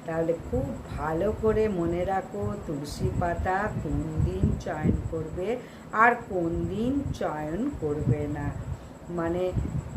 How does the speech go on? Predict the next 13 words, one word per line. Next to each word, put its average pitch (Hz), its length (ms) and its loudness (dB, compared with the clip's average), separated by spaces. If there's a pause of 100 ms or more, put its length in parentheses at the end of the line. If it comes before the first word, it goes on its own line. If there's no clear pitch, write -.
(400)
যেদিন 202 300 2 (220)
যোগ 254 280 10 (240)
থাকবে 254 340 6 (180)
দুটি 185 320 -4 (140)
তিথি, 190 440 -6 (240)
সেদিনকেও 180 760 -4 (160)
তুলসী 175 500 0
পাতা 196 380 0 (500)
তুলতে 165 400 -2 (100)
নেই। 147 140 -4 (400)
তবে 180 260 2 (120)
হ্যাঁ, 175 320 0 (460)
একটা 190 240 -2